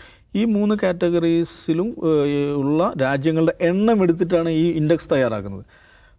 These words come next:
പക്ഷേ ആ രാജ്യങ്ങളുടെ സ്വഭാവം കൂടെ അതിൽ പരിശോധിക്കേണ്ടായിരുന്നു. ഇപ്പോൾ, ഏഹ്, സിംഗപ്പൂരിന് നൂറ്റി തൊണ്ണൂറ്റഞ്ച് ഉണ്ടാകുമ്പോൾ ഏതൊക്കെ രാജ്യങ്ങളെന്നൊരു ക്വസ്റ്റ്യൻ ഉണ്ട്. ഇപ്പോൾ ഇന്ത്യക്ക്, ഏഹ്, ഏഹ്, around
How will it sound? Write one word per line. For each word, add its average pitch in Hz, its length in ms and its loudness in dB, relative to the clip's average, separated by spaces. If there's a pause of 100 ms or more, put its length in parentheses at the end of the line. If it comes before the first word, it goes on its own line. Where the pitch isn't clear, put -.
(100)
പക്ഷേ 226 180 0
ആ 226 180 2
രാജ്യങ്ങളുടെ 208 680 0
സ്വഭാവം 202 680 0
കൂടെ 226 160 2
അതിൽ 214 160 0
പരിശോധിക്കേണ്ടായിരുന്നു. 135 840 0
ഇപ്പോൾ, 139 220 -4 (600)
ഏഹ്, 135 1040 -2
സിംഗപ്പൂരിന് 175 720 0
നൂറ്റി 160 180 -2
തൊണ്ണൂറ്റഞ്ച് 147 500 0
ഉണ്ടാകുമ്പോൾ 131 260 -2
ഏതൊക്കെ 139 360 2
രാജ്യങ്ങളെന്നൊരു 120 540 -2
ക്വസ്റ്റ്യൻ 135 320 -4
ഉണ്ട്. 101 100 -6
ഇപ്പോൾ 127 100 -4
ഇന്ത്യക്ക്, 208 500 -4
ഏഹ്, 170 640 -8 (300)
ഏഹ്, 165 480 -8
around 165 280 -2